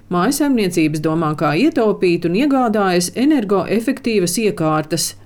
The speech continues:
uzstāda arī saules un vēja stacijas. Latvenergo tirzniecības daļas vadītājs Ingušs Štulbergs stāsta,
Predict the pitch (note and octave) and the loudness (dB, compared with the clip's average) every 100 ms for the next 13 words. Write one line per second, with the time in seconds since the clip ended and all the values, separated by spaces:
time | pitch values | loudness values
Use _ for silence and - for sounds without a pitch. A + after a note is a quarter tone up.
0 | - C4+ - D4+ B3+ F#3 D3+ D3 - F#3 | -4 -2 0 0 2 2 0 0 0 0
1 | A3 B3 F3 D#3+ D#3+ F#3 F#3 F#3+ D3+ D3+ | 2 0 0 -2 -2 -2 0 0 -2 -4
2 | E3+ F3 D#3+ D#3 D#3+ - - - - - | -4 -2 0 0 0 -6 -12 -20 -20 -18
3 | - F3+ F3+ F3 A3 B3+ F#3+ E3 F3+ F3 | -6 -4 0 2 2 0 0 0 0 0
4 | E3+ D#3 E3+ D#3+ E3 F#3 F3 D#3+ G3 F#3 | 0 0 0 0 0 0 -2 -2 0 0
5 | E3 E3+ D#3+ E3+ - F#3 F#3+ F#3 - - | 0 0 0 0 -2 -2 -2 -2 -4 -2
6 | C4 D4 C#4+ B3+ - B3+ B3 A3 G#3+ | 0 0 0 -2 -4 -2 -2 -2 -6